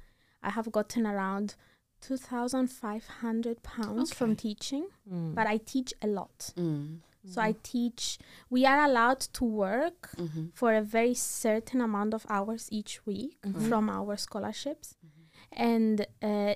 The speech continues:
Speaker 1: it has to be work that is related with our P H D, so you can't just work in a supermarket for some reason that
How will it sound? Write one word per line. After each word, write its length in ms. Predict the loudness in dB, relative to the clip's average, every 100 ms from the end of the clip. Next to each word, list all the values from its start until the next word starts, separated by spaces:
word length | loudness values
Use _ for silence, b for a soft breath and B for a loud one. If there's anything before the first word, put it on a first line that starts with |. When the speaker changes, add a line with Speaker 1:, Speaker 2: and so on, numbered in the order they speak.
| 0
Speaker 1:
it 60 | -2
has 240 | 0 0
to 100 | 0
be 100 | 0
work 340 | 2 4 2 2
that 140 | 0 0
is 140 | 0
related 480 | 0 0 -2 0 0
with 140 | 0 0
our 80 | -2
P 140 | -4 -6
H 180 | -6 -4
D, 120 | -2
so 120 | -2
you 80 | -4
can't 260 | -4 -4
just 180 | -4 -6
work 240 | -6 -6 -6
in 60 |
a 60 | -6
supermarket 640 | -6 -8 -6 -6 -6 -10 -12
for 260 | -8 -6
some 320 | -4 -2 0 0
reason 380 | -2 -4 -4
that 100 | -6